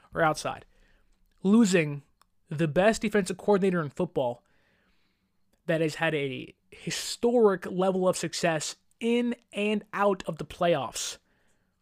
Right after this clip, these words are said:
to know he held an M V P caliber quarterback to a hundred twenty-one yards,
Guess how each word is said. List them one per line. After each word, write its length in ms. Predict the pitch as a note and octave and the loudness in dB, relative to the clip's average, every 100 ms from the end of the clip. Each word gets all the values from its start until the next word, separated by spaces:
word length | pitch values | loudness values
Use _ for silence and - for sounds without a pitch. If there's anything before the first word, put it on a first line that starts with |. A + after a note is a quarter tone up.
| _ _ _ _ - | _ _ _ _ -10
to 120 | - | 0
know 200 | G3+ A3+ | 4 4
he 220 | - A#3+ | 4 0
held 520 | G#3 - A3 F#3 C#3+ - - | 0 0 0 0 -4 -14 -10
an 140 | F3 F3+ - | -8 -8 -6
M 460 | G#3+ B3 C4+ A3+ | -2 0 0 -2
V 260 | F3+ A#3 A#3 | 0 0 -2
P 240 | - A#3+ | -4 -8
caliber 400 | A3 - A3 G#3 | -6 -4 -2 -2
quarterback 560 | G3+ - A3 E3+ C3+ - | -2 2 4 4 -2 -6
to 140 | - E3 | -4 -4
a 60 | |
hundred 420 | - - D4 A#3+ | -4 -8 -6 -6
twenty-one 640 | G#3+ - A#3 A#3 G#3 G#3 G3 | -6 -4 -2 0 0 0 0
yards, 420 | F#3 D#3+ - | -2 -4 -6